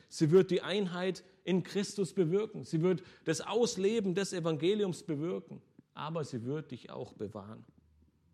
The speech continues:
Im gesamten Brief wird diese vom Evangelium geprägte Denkweise stark betont.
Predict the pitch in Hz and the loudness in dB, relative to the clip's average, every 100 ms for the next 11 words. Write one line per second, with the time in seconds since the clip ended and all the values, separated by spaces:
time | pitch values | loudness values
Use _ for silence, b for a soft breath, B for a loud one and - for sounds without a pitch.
0 | _ _ _ _ - 127 127 151 190 190 | _ _ _ _ -14 -6 -4 -2 -4 -4
1 | 143 143 175 185 160 139 156 170 160 170 | -4 0 0 0 -2 -4 -2 -4 -2 -4
2 | 151 143 131 127 127 156 165 165 151 131 | -6 -8 -6 -4 -2 0 0 -2 -4 -10
3 | - 151 156 - 139 127 135 - 113 110 | -10 -10 -10 -12 -10 -8 -10 -12 -12 -10
4 | 120 113 B B - - 139 160 - 131 | -12 -14 B B -14 -8 -8 -8 -8 -10
5 | - 143 - - | -10 -14 -14 -18